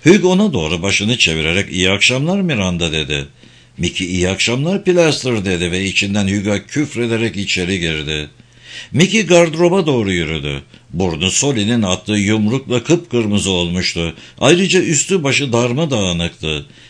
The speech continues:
Giysisini düzeltip saçlarını fırçaladı. Bunları yaparken bir yandan da Hugh Plaster'ı düşünüyordu. Eğer Hugh o anda orada kapının eşiğinde onunla karşılaşmasaydı, Mickey'nin kulüpten ayrıldığını kimse anlamayacaktı.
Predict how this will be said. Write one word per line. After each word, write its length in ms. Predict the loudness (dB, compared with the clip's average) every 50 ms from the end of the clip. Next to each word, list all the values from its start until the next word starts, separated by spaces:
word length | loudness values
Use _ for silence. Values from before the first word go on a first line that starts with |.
| -16 -8
Giysisini 680 | -4 -2 -2 0 -2 -2 -4 -4 -2 -2 -2 -2 -2 -2
düzeltip 500 | -2 -2 -2 -2 -2 -2 -4 -4 -4 -4
saçlarını 580 | -4 -2 -2 -2 -2 -2 -2 -2 -2 -4 -4
fırçaladı. 800 | -4 -4 -4 -4 -4 -4 -4 -2 -2 -2 -2 0 0 0 -2 -4 -8 -14 -20 -12 -4
Bunları 360 | 0 0 2 2 2 2 2 2
yaparken 640 | 2 0 0 -2 -2 -2 0 0 0 0 0 2 2
bir 140 | 0 2 2
yandan 480 | 0 0 0 0 -2 -2 -2 -2 0
da 60 | 0
Hugh 260 | 2 2 2 2 0 0 -2 -4
Plaster'ı 560 | 0 0 0 0 0 -2 -4 -4 -2 -2 -2
düşünüyordu. 800 | -2 -4 -2 -2 -2 -2 0 0 -2 -2 -4 -4 -6 -6 -8 -10 -16 _ _ _ _ _ -20 -20 -20 -20 -20 -8 -2
Eğer 260 | 0 2 2 2 2 0
Hugh 320 | 0 0 2 2 2 0 -2 0
o 180 | 2 2 4 4
anda 380 | 2 0 -2 -4 -4 -4 -4
orada 460 | -2 0 0 0 0 0 -2 -2 -2
kapının 400 | -2 -2 -4 -2 0 0 0 0
eşiğinde 480 | 0 0 0 0 0 0 0 0 0 0
onunla 420 | -2 -2 0 0 0 0 0 0
karşılaşmasaydı, 1300 | 0 0 -2 -2 -2 -2 0 0 2 2 0 0 -4 -4 -4 -2 -2 0 0 0 0 0 0 0 0 -2 -6 -16 -16 -6
Mickey'nin 460 | -2 0 0 2 2 2 2 2 0 0
kulüpten 460 | 0 0 2 2 2 2 2 2 2
ayrıldığını 640 | 2 0 0 0 0 -2 -2 -2 -2 -2 -2 -2 -2
kimse 400 | -2 -2 -2 0 -2 -2 -2 -2
anlamayacaktı. 1120 | -2 -2 -2 -2 0 0 0 0 0 0 0 0 0 0 -2 -2 -4 -4 -4 -4 -4 -6